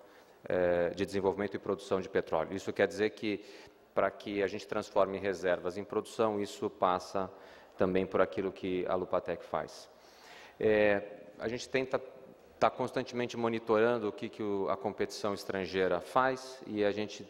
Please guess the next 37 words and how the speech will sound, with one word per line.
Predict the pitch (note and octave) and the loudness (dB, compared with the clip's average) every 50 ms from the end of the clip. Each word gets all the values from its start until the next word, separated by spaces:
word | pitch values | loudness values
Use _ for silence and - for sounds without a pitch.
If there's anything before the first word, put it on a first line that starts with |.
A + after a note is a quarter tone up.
| - - | -6 0
percebe | - A#2 G#2 - - - A#2+ A2 A2 G#2+ G#2+ A2 G#2+ | 2 2 2 2 0 2 2 4 4 2 0 -4 -6
nitidamente | G2 G#2 A2+ A2 - - G#2+ G2 G2 G2 F#2+ - - | -6 -8 -8 -8 -4 -2 -2 0 0 -2 -4 -6 -6
que | - G#2 F#2+ - - - - - - | -6 -6 -6 -6 -10 -18 -20 -12 -2
nós | G#2+ A#2+ B2 A#2+ - | 0 2 2 2 2
temos | - B2 A#2+ B2 A#2+ A2 G#2+ | 0 0 2 2 2 0 0
uma | A2+ A2+ G#2+ | 0 0 0
cultura | - - A2+ G#2+ - A2+ G#2+ G#2 G2 | 0 -2 -6 -4 0 2 4 4 4
brasileira | F#2+ G2+ G2 F#2 F#2 F2+ E2 E2+ E2+ E2 E2 D#2+ - - | 4 2 0 0 -2 -4 -4 -4 -4 -4 -6 -8 -10 -8
e | F#2+ G#2+ | -6 -4
nesse | A2 A#2+ B2+ B2 - B2+ | -2 0 -2 -2 -2 -6
setor | - - A2+ - - - A2+ A2 G#2+ | -4 -2 -2 -2 -2 2 4 4 4
específico | G2+ - - - G2+ F#2 - - - A#2 F#2+ G2 F2+ | 4 2 -2 -4 -4 -4 -4 -4 -6 -6 -6 -6 -4
que | - G#2 | -4 -4
a | F2+ | -4
gente | G2 F2+ | -4 -4
tá | - G2 F#2+ | -2 -4 -2
falando | - G2 F#2 F#2 F#2 F2+ | 0 0 0 0 0 -2
de | E2+ G2 | -4 -6
produção | - - F#2+ F#2+ F2 - - F#2+ F#2 | -4 -2 -2 -2 -2 -2 -4 -4 -4
de | F2+ - | -4 -2
petróleo | - G2 F2+ - G2 F#2+ F2+ | -2 -2 0 0 0 0 0
e | F2+ | 0
gás, | E2 E2+ D#2 D#2 - - - - - - - - - - - - - - | 0 -2 -2 -4 -6 -12 -20 -20 -20 -20 -20 -20 -20 -20 -20 -20 -20 -4
dadas | F#2 F2+ G#2 A2 A#2 A2+ A2 A2 | 0 2 4 4 4 2 -2 -4
as | A2 - | -6 -4
características | - A2+ G#2+ G#2 - - - A2+ G#2 A2 G#2+ - - G2+ G2+ | 0 0 0 0 0 -2 -4 -4 -4 -4 -6 -6 -6 -2 -2
aqui | G2+ F#2+ - - | -2 -2 -4 -6
do | F#2+ G2 | -4 -2
mercado | G2 F#2+ F2+ - G2+ G2 F#2+ F#2+ | -2 -2 -2 0 0 0 2 2
brasileiro, | F2+ G2 G2 F#2 F#2+ G2 F#2 F#2 F2+ E2+ E2 E2 | 2 2 2 2 0 -2 0 0 0 0 0 -2
que | - - - F#2 | -6 -4 0 0
é | F2+ | 2
produção | F2 - F#2 F#2+ - - - G2+ G2 G#2 | 2 0 -4 -6 -6 -4 -2 0 0 0
essencialmente | G2+ - G#2 G2+ F#2+ - G2 F2+ F2+ F2+ F2+ E2+ - - | -2 -2 -4 -6 -4 -2 -4 -2 -2 -2 -4 -4 -6 -4
em | F#2 | -4
água | F2 E2+ E2+ F2+ | -2 -2 -2 -2
profunda, | - - C3 - - B2+ A#2+ A#2 A2+ A2+ A2 | -2 -2 -4 -4 -4 -4 -2 0 0 -2 -2